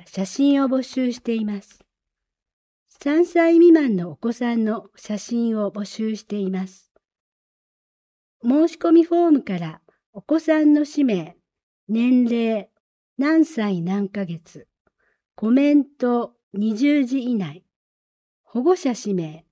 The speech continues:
住所、電話番号を入力し、お子さんの写真を添付して送信してください。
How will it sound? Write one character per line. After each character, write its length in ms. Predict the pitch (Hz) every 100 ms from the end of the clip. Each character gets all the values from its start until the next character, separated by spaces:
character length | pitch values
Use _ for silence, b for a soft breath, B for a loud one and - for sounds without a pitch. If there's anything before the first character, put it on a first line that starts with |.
| _ _
住 280 | - 311 311
所、 300 | - 175 - _ _ _ _ _
電 220 | 240 277
話 180 | 311 311
番 260 | 311 311 294
号 160 | 220
を 120 | 190
入 300 | 160 175 196
力 240 | 196 196 -
し、 380 | - 190 180 - _ _ _ _ -
お 80 | -
子 140 | 285
さ 240 | 285 285
ん 60 | 277
の 100 | 277
写 180 | 269 262
真 380 | - 254 247 240
を 60 |
添 280 | 233 226 240
付 220 | 233 226
し 120 | 208
て 300 | - 208 208 _ _
送 340 | - 233 233 226
信 300 | - 220 214
し 100 | -
て 120 | 208
く 120 | 190
だ 140 | 190
さ 180 | 185 175
い。 120 | 165